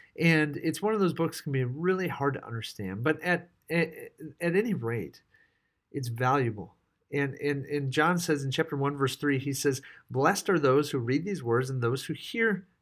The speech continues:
these words, because the end times are near." They're near. They're, they're right around the corner. And so, friends, we are blessed by the book of Revelation, and I was certainly blessed as I got to chapter three. And in chapter three,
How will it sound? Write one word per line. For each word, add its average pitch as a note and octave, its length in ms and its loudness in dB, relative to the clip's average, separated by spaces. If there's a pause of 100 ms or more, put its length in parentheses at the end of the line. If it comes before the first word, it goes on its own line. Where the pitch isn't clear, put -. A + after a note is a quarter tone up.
these A#2 200 -2
words, A2 260 0
because C#3+ 340 0
the C#3 200 -4
end E3 220 -4
times B2 320 -6
are D3 100 -12
near." F3+ 440 -2 (180)
They're C#3+ 160 4
near. D3+ 320 2
They're, C#3 220 4
they're C#3+ 180 4
right C#3+ 220 4
around C#3 240 0
the D3+ 80 -4
corner. F3 480 -2 (640)
And D3+ 120 0
so, A3 220 2
friends, A2+ 520 -6 (360)
we D#3 160 6
are D#3+ 100 4
blessed C#3 560 0
by D3+ 220 6
the C3+ 320 0
book C#3+ 280 0
of B2 100 -2
Revelation, C3 580 0
and C3 220 -2
I F#3 100 2
was F3+ 220 2
certainly - 340 2
blessed A#2+ 360 -2
as C3+ 40 -2
I C3+ 80 2
got E3 180 0
to E3+ 60 -10
chapter C3+ 340 -6
three. A#2 420 -4 (600)
And D3+ 100 0
in F3+ 140 6
chapter G3+ 400 0
three, B2+ 520 -2